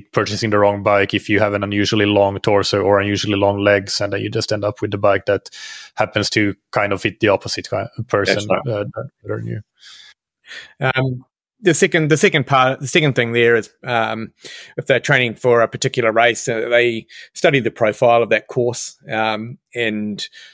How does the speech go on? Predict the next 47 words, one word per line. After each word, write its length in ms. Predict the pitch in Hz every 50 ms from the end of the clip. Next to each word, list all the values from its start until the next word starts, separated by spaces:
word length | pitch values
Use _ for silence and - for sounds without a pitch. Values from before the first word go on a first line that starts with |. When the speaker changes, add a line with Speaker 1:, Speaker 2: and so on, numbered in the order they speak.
| _ - _ _ _ _ _ _ _ -
Speaker 2:
and 120 | 135 139
then 100 | 143 135
start 260 | - - 151 139 -
looking 220 | 131 135 - 127 117
around 220 | 120 123 123 123
at 40 | 123
their 120 | 123 113
local 340 | 113 120 127 123 - 127 123
terrain 560 | - - 123 113 117 117 113 120 117 113 - _ -
and 180 | 113 117 117 -
trying 340 | - 143 127 123 123 117 -
to, 340 | - 120 113 113 110 104 - - - 143 - -
trying 220 | - - 175 139
to 80 | 139 131
mirror, 480 | 123 123 123 131 131 131 120 117 117 - - - - _ - - -
um, 400 | 120 117 113 113 113 113 117 120
the 80 | 117 -
course 280 | - - 131 117 -
as, 200 | 123 113 101 - - -
as 100 | 117 -
closely 400 | - 131 120 110 - - 120 113
as 80 | 107
they 120 | 117 110 107
can, 300 | - - 120 117 113 110
or 120 | 110 110
at 60 | 143
least 200 | 131 127 123 -
parts 320 | - 104 104 117 - - 127
of 60 | 117
that 180 | 113 104 -
course, 280 | - - 110 110 - -
so 120 | - 113
that 160 | 107 107 - -
when 140 | 113 113
they're, 240 | 110 104 104 98 - _ - - - - - - _ -
when 140 | 123 117 113
they're 140 | 107 104 104
riding, 400 | 113 113 117 113 117 110 107 - _ _ - 151 _ _ _ _ _ -
you 80 | 113 110
know, 240 | 110 107 110 110 - _ _ _ -
on 140 | 123 117 113
the 80 | 110 98
race 240 | 113 123 135 -
course, 300 | - - 127 120 117 -
they 180 | - 123 107 107
can, 400 | - - 110 107 104 104 101 - _ _ _ - -
um, 500 | 107 107 104 104 101 101 101 101 95